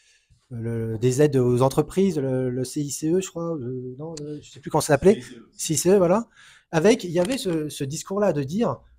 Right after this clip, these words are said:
euh, bah, en fait, on va leur permettre, en, en les allégeant au niveau des charges, en leur filant de l'argent, et cetera, c'est un truc qui a coûté énormément d'argent, on va leur permettre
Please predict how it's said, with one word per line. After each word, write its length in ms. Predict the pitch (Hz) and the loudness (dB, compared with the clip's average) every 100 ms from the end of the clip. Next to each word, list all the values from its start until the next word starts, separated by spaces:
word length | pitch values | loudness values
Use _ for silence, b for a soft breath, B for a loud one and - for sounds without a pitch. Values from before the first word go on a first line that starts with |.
| - | -6
euh, 360 | 156 160 151 143 | -2 2 2 0
bah, 120 | 143 | -2
en 60 | 143 | -4
fait, 180 | 214 170 | -4 -4
on 40 | |
va 100 | 156 | -4
leur 180 | 151 - | -4 -4
permettre, 400 | 160 160 226 185 | -4 0 -2 -2
en, 440 | 151 139 135 147 | -2 -2 -2 -2
en 100 | 135 | -2
les 200 | 139 143 | 0 2
allégeant 440 | 165 170 160 175 170 | 2 2 2 2 2
au 60 | |
niveau 380 | 151 143 156 165 | 0 -2 -2 -4
des 120 | 143 | -6
charges, 420 | 131 165 175 170 | -8 -4 -2 -2
en 40 | 139 | -4
leur 160 | 127 - | -6 -8
filant 240 | 160 156 | -10 -10
de 60 | 151 | -6
l'argent, 260 | 135 147 143 | -6 -6 -8
et 40 | |
cetera, 240 | - 175 | -10 -8
c'est 80 | 233 | -6
un 40 | 139 | -8
truc 140 | - | -12
qui 40 | |
a 40 | 123 | -14
coûté 200 | - - | -14 -6
énormément 320 | 196 180 151 | -4 0 0
d'argent, 240 | 135 131 208 - B B B B - | 2 2 0 -4 B B B B -4
on 140 | 151 | -2
va 220 | 160 220 202 | 0 0 0
leur 180 | 160 | -2
permettre 500 | - 160 185 226 - | -2 -2 -4 -6 -12